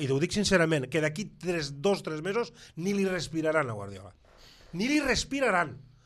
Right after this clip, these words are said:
perquè s'acabarà tot. I una altra vaig a dir-li, com trobi el topo,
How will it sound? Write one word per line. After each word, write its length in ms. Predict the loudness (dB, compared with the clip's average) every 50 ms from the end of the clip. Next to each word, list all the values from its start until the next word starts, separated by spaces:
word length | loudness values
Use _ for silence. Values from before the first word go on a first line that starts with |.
| _ _ -10
perquè 200 | -8 -6 -6 -4
s'acabarà 380 | -4 -2 0 2 4 4 2 2
tot. 160 | -2 -6 -8 -12 -20 -20 -20 -20 -20 -20 -20 -12 -6 -2
I 60 | 0 4
una 160 | 6 6 6
altra 160 | 6 6 4
vaig 140 | 2 2 -2
a 20 | -4
dir-li, 260 | -6 -8 -8 -10 -12 -14 -16 -6 0
com 160 | 0 2 2 4 6
trobi 240 | 8 8 8 8 6 4
el 60 | 2 2
topo, 380 | 0 -2 0 2 4 2 2